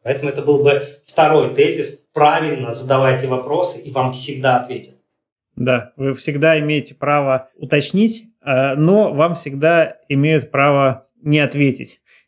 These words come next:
Speaker 2: И в этом плане только вы можете повлиять на этот риск, показав, что вы действительно искали и, э, действительно пытались как бы решить этот вопрос и максимально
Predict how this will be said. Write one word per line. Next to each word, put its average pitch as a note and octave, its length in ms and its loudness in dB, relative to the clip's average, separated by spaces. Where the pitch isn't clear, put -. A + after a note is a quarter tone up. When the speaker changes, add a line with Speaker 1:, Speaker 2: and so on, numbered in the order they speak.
Speaker 2:
И - 80 -4
в B2 40 2
этом E3 260 2
плане C#3+ 440 2
только C3+ 420 0
вы C3 540 0
можете C3 500 -12
повлиять B2 480 2
на A2+ 60 -6
этот A2+ 220 -4
риск, E3+ 260 -2
показав, B2 360 -2
что - 200 -12
вы A2+ 140 -4
действительно A#2 580 -4
искали B2+ 680 0
и, A#2+ 280 0
э, G2+ 280 -2
действительно B2 720 -2
пытались C3+ 560 0
как A2 200 -4
бы G#2+ 80 -2
решить B2 240 0
этот B2+ 240 -4
вопрос C#3+ 560 2
и A#2 180 -2
максимально A#2+ 840 0